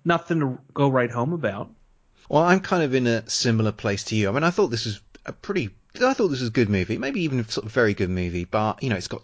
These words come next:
Speaker 2: it's very solid. It's got good actors, and there's some interesting themes at work here. But there is somehow,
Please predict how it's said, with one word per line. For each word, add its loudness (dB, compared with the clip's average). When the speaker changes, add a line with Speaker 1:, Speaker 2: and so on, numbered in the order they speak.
Speaker 2:
it's -10
very 0
solid. 2
It's -8
got -8
good -2
actors, -2
and -2
there's -4
some -2
interesting -2
themes -4
at -4
work 2
here. 0
But 0
there 0
is -4
somehow, -2